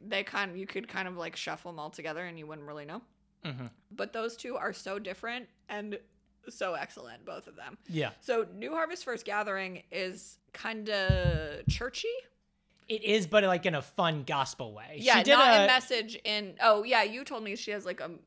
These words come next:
Speaker 1: like, explicitly, like,
Speaker 2: Golden Streets of Glory is
Speaker 1: God
Speaker 2: very,
Speaker 1: Loving
Speaker 2: like,
Speaker 1: record, which I went ahead and skipped 'cause
Speaker 2: I'm
Speaker 1: I
Speaker 2: doing
Speaker 1: don't give a
Speaker 2: praise
Speaker 1: fuck.
Speaker 2: hands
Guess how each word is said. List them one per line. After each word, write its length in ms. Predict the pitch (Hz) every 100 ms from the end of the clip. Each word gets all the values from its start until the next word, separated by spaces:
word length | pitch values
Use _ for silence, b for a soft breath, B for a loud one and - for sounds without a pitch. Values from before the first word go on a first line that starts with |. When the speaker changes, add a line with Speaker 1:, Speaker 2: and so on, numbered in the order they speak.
| _ _ 165
Speaker 1:
like, 180 | 175 185
explicitly, 760 | 190 - - 185 180 - -
like, 160 | 139 143
Speaker 2:
Golden 340 | 202 202 190 180
Streets 340 | - 180 170
of 140 | 147
Glory 380 | 143 156 143 135
is 60 | 135
Speaker 1:
God 200 | 185 180
Speaker 2:
very, 300 | 156 156 151
Speaker 1:
Loving 100 | 147
Speaker 2:
like, 260 | 135 131
Speaker 1:
record, 220 | 127 180 254 - b b b b b _
which 180 | 196 190
I 120 | 180
went 240 | 160 156
ahead 160 | 170 160
and 120 | 151
skipped 320 | - 143 -
'cause 280 | 165 160 - -
Speaker 2:
I'm 80 | 180
Speaker 1:
I 20 |
Speaker 2:
doing 140 | 180
Speaker 1:
don't 60 | 156
give 60 | -
a 20 |
Speaker 2:
praise 220 | 160 143
Speaker 1:
fuck. 60 | 139
Speaker 2:
hands 600 | 127 120 117 110 - -